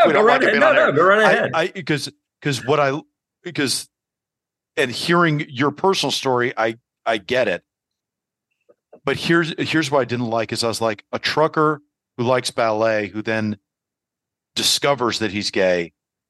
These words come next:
Speaker 1: is not as interesting to me as a trucker, because that's, 'cause then he's making all the slurs, all the stuff that was said about him early on, just, "Oh,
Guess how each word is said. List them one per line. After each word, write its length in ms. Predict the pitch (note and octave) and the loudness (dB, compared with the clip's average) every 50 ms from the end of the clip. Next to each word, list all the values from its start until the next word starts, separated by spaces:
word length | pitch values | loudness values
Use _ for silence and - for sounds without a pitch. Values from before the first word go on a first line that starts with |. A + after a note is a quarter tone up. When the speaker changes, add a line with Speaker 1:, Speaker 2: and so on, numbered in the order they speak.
| _ _ _ _ - | _ _ _ _ -6
Speaker 1:
is 160 | C3 A#2+ - | -4 -4 -2
not 200 | C3 C3 C3 C3 | 0 0 0 0
as 100 | A#2+ A#2 | 0 -2
interesting 420 | B2+ A#2+ - C3 A2+ - - B2 G#2 | -2 -4 -4 -4 -6 -4 -6 -6 -6
to 120 | - A2+ | -4 -4
me 100 | A2+ A2+ | -2 -2
as 120 | A2 G2 F#2+ | -2 -2 -4
a 40 | F#2+ | -6
trucker, 540 | - - - B2 A#2+ - A#2 G#2+ G#2 F#2+ _ _ _ _ _ _ - | -6 -4 -2 -2 -2 -2 -2 -4 -4 -4 _ _ _ _ _ _ -10
because 220 | - B2 - C3 A#2+ | -6 -2 -2 0 0
that's, 260 | D3 C#3+ C3 - - - _ - - - | 0 0 0 -2 -6 -12 _ -18 -12 -6
'cause 120 | - D3 B2+ | -4 -2 0
then 140 | E3 F3+ D#3+ | 0 0 0
he's 220 | C#3+ D3 B2 A2+ | -2 -4 -4 -2
making 260 | D3+ D3+ C#3 C#3 E3 | -4 -4 -4 -6 -6
all 220 | - C3 C3 C#3 D3+ | -2 0 2 2 2
the 100 | C#3 - | 0 -2
slurs, 500 | - - - B2+ B2 B2 A#2+ A#2 A2 - - | -4 -4 -2 -2 -2 0 0 -2 -4 -4 -2
all 240 | - B2+ C3 C#3+ D3 | 0 2 4 2 2
the 120 | C3+ C3+ C3 - - | 0 -2 -6 -8 -10
stuff 340 | - - - C#3 B2 A#2+ - | -8 -6 -2 0 0 -2 -2
that 80 | C#3+ B2 | -4 -6
was 140 | G#2+ - | -6 -4
said 180 | - A2+ A#2 A2+ | -4 -2 -2 -2
about 220 | A2 A2 A2 G#2+ | 0 0 0 0
him 100 | G#2+ G#2+ G#2+ | 0 -4 -4
early 240 | A2+ A2 G#2+ G#2+ G#2 | -4 -4 -4 -2 -2
on, 320 | A2 A#2+ A#2 G#2 - G2 - _ _ _ _ _ _ _ _ - | -2 0 0 0 -2 -4 -8 _ _ _ _ _ _ _ _ -4
just, 240 | C#3+ B2+ - - - - | -2 -2 -2 -2 0 2
"Oh, 340 | G#3 E3+ G2+ E2+ D#2 - | 4 4 4 2 -2 -4